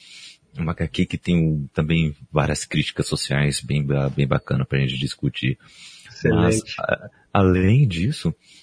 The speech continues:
Speaker 1: ah, o Brian K. Vaughan trouxe nos, é, Runaways, né? Os Fugitivos, que tem série, né? É, tá na Netflix, inclusive, Os Fugitivos, né?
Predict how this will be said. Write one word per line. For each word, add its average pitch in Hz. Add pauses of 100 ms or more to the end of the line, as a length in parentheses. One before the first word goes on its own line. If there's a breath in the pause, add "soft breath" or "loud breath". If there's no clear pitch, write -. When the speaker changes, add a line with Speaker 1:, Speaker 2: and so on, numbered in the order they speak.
(180 soft breath)
Speaker 1:
ah, 71
o 69
Brian 82
K. 87
Vaughan 78
trouxe 76
nos, 71 (400 loud breath)
é, 69
Runaways, 90
né? 123
Os 71
Fugitivos, -
que -
tem 80
série, 73 (880)
né? 76 (280)
É, 67
tá -
na 220
Netflix, -
inclusive, 82
Os 76
Fugitivos, 76
né? 123